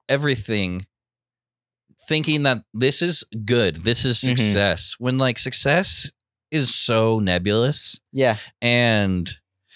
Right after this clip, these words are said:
Speaker 1: that's, like, one of the reasons with, like, slobcore and all this art stuff, there's no, like, goal.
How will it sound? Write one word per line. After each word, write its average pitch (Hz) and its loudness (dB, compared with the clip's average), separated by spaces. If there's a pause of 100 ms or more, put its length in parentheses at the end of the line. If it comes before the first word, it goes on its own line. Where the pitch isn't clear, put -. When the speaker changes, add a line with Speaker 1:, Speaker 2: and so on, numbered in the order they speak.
(120)
Speaker 1:
that's, 156 0
like, 202 0
one 151 2
of 147 -2
the 143 0
reasons 131 0
with, 110 -4
like, 90 0
slobcore 95 0
and 92 0
all 92 2
this 95 -2
art 95 -2
stuff, - -2
there's 101 -2
no, 156 0
like, 117 -4
goal. 82 -4